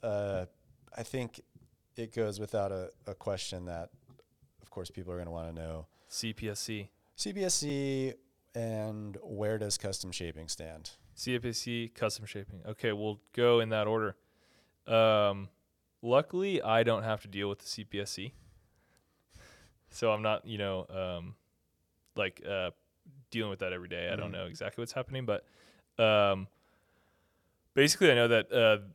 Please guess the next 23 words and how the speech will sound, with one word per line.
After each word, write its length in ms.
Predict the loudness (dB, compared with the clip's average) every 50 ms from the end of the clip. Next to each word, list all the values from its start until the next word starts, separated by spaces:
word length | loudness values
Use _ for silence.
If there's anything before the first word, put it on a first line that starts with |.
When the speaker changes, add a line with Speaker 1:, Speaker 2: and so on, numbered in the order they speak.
| -14 -2
Speaker 2:
that 260 | 4 4 4 4 4 2
dialogue 540 | 2 4 4 6 6 8 8 6 6 4 0
is 220 | -6 -6 -6 -4 -4
ongoing 800 | -4 -4 -4 -4 -4 -4 -2 -2 -2 -2 -2 -2 -2 -2 -2 -4 -8 -14 -8
and 260 | -4 -2 -2 -2 -2
takes 240 | -2 -4 -4 -2 -4
up 140 | -6 -6 -6
a 60 | -12
ton 400 | -12 -14 -6 -2 0 0 0 0
of 140 | -2 -6 -4
time 280 | -4 -4 -4 -4 -4 -6
bandwidth, 540 | -6 -6 -6 -6 -6 -8 -8 _ -14 -20 _ _ _ -6
um, 640 | -2 0 2 2 2 2 0 -2 -4 -8 -14 -18 -20 _ _ _ _ _ _ _ _ _ _ _ _
from, 640 | _ -4 0 0 2 2 0 -2 -4 -8 -12 -14 _ _ _ _ _
you 160 | -8 -6 -4 -4
know, 260 | -2 -4 -4 -6 -10 _ _ _
leadership 680 | -6 -4 -2 -2 -2 -2 -4 -2 0 0 0 -2 _ -16 -14 -6
and, 540 | -4 0 0 0 0 0 -2 -6 -8 -10 -10 _ _ _ _ _ _ _ -10
um, 440 | -6 -4 -4 -2 -4 -6 -8 -12 -18 _ _ _ _ _ _
yeah, 240 | -8 -8 -8 -8 -10 _ _ _ _ _ _ _ _ _ _ _ _ _ _ _
just 380 | -12 -10 -10 -10 -12 _ _ _ _
related 560 | -14 -10 -8 -4 -2 -2 -4 -4 -6 -10 -8
parties. 520 | -4 -4 -4 -2 -4 -6 -6 -8 -8 -10